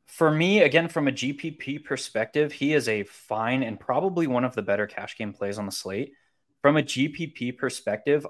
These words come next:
I all, oh, the way that I'll relate this is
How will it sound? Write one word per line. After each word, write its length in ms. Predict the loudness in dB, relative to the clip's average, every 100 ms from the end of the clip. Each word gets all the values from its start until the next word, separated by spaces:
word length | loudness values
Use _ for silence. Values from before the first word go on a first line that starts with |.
| 0
I 140 | 0
all, 380 | 4 6 6 4
oh, 200 | -4 -6 _ _ _ _ _ _ _
the 80 | 4
way 120 | 6
that 140 | 6 6
I'll 140 | 6
relate 320 | 6 4 2
this 220 | 0 -2 -2
is 500 | 2 2 2 -2